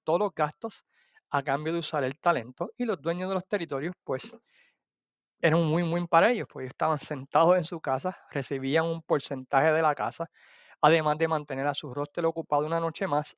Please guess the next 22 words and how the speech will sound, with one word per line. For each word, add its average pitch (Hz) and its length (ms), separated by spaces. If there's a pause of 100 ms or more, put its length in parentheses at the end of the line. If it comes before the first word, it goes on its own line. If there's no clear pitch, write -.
haciendo 147 440
dinero 147 420
extra - 280
sin - 200
ellos 131 180
tener 135 260
que 131 120
pagarle. 139 500 (440)
Casi 151 220
siempre 185 360
el 180 100
porcentaje, 143 840
por 131 200
ejemplo, 131 320
en 127 60
el 123 80
tiempo 135 280
que 139 80
estuvieron 143 400
bajo 135 220
Amarillo, 127 380
Texas, - 460